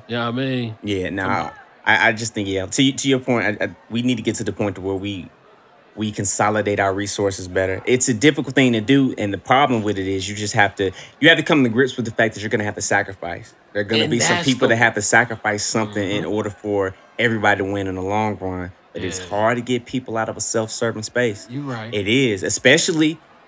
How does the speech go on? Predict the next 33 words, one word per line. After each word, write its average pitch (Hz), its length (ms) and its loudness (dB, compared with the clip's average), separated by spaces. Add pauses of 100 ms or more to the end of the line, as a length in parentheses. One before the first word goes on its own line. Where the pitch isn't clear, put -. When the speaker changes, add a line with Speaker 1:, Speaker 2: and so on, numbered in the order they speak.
(140)
Speaker 2:
if 104 160 -6
you 117 140 0
struggling 151 560 2
or 113 40 0
you 113 120 -2
suffering 143 540 0
and 101 100 -4
you've 120 220 -2
been 120 340 2 (100)
doing 120 440 4
bad 120 440 6
or 110 120 4
however, 120 500 6
you 131 140 4
know, 113 240 4
as 98 280 0
long 123 240 4
as 117 140 0
you've 120 100 0
been, 113 200 2
Speaker 1:
See 196 420 0
Speaker 2:
and 113 100 2
you 123 120 4
have 120 120 6
the 107 140 2
opportunity 135 720 2
to - 80 -2
pull 135 220 2
yourself 123 380 2
out 135 200 4
of 147 60 -4
there. 175 200 -4
Speaker 1:
Uh, - 120 -8